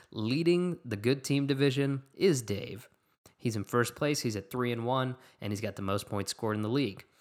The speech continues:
In second place, <laughs> leading the bullshit division is Nick. He's at two and two, but he's got the second most points scored in the league, so let's not be too hard on that team. In third place is myself from the good team division. Yes, I am in third at three and one.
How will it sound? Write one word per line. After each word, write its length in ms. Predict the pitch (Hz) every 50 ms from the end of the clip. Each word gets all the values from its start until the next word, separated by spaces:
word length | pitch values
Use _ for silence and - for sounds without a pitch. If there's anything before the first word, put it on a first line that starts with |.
| - - _
In 160 | - 120 135
second 380 | 131 - 151 151 151 - 123 110
place, 480 | - 117 92 90 87 - - - - 101 107 - - - - - - - - -
<laughs> 220 | - - 135 -
leading 260 | - 156 160 160 165 165
the 60 | 160
bullshit 480 | 143 147 156 147 135 - - 113 -
division 440 | - 107 104 104 104 101 107 101 101 - - - - - - - - -
is 300 | - 185 214 208 147 143
Nick. 360 | 139 139 135 135 135 - - - - - _ _
He's 240 | - 135 135 135 131
at 200 | 131 120 123 -
two 200 | - - 135 143
and 120 | 143 139 131
two, 380 | - 127 120 113 113 113 113 - - - -
but 120 | 214 208
he's 80 | 196 170
got 140 | 165 143 -
the 60 | -
second 300 | - - 101 - 98 95
most 240 | 92 90 90 - -
points 220 | 104 95 95 -
scored 220 | - - 98 90
in 60 | 92 87
the 60 | 90
league, 240 | 95 95 95 95 -
so 140 | - -
let's 160 | 185 175 - -
not 240 | 120 110 107 -
be 80 | 101 101
too 240 | - - - 87 95
hard 240 | 104 - 85 - -
on 80 | 71
that 200 | 73 60 - -
team. 280 | - - 60 - - - - - - - -
In 200 | 180 196 202 175
third 320 | - 175 180 180 170 -
place 320 | - 160 160 175 165 -
is 120 | 151 151 139
myself 600 | 135 143 160 156 - - - 156 151 151 151 -
from 200 | - 139 156 156
the 80 | 151
good 240 | 139 143 147 147 139
team 240 | - 147 147 151 147
division. 420 | 139 131 139 139 147 135 147 147
Yes, 340 | 135 131 135 139 131 - -
I 180 | 113 113 120 127
am 200 | 127 123 127 127
in 140 | 127 127 123
third 320 | - 120 123 127 127 127
at 120 | 120 -
three 220 | - 120 120 123 127
and 140 | 127 123 120
one. 280 | 123 123 123 123 127